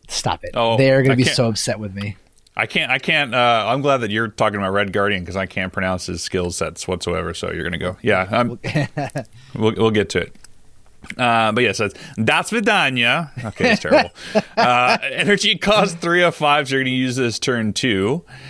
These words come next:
Speaker 2: Saying, "Attack a primary target and adjacent targets for three hundred percent damage plus clear all deflect. This attack has fifty percent extra crit chance. This attack cannot be blocked."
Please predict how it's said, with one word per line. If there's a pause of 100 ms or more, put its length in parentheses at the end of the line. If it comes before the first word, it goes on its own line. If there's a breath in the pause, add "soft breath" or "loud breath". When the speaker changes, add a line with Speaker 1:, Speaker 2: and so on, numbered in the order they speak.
(460 loud breath)
Speaker 2:
Saying,
"Attack
a
primary
target
and
adjacent
targets
for
three
hundred
percent
damage
plus
clear
all
deflect.
This
attack
has
fifty
percent
extra
crit
chance.
This
attack
cannot
be
blocked."